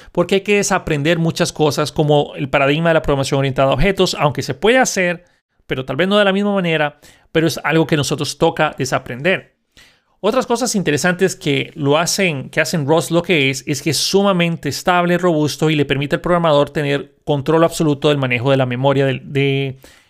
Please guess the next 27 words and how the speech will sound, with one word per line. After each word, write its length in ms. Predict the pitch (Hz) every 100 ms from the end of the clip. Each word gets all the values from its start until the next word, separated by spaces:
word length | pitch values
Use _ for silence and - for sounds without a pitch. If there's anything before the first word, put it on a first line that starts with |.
| _
el 120 | 147
lenguaje, 540 | 131 127 135 175 135 120 _ _ _
lo 160 | 175 180
cual, 340 | 196 226 220
de 100 | 139
nuevo, 460 | 139 165 156 156 _ _
otros, 600 | 165 180 214 202 - -
otros 260 | 165 - 196
software, 420 | - 233 151 139
otros 400 | 143 196 170 -
lenguajes 260 | 143 160 202
de 60 |
programación 460 | 196 190 170 - 170
ocultan 480 | 147 156 190 190 214
eso 360 | 185 156 175 170
para 220 | 147 139
que 100 | 147
el 80 | 139
programador 520 | 139 139 139 156 170
no 220 | 180 214
ande 220 | 226 214
metiendo 440 | 208 156 180 185 190
la 100 | 180
mano 260 | 160 160 165
donde 220 | 139 135
no 160 | 139
debe. 360 | 165 196 - _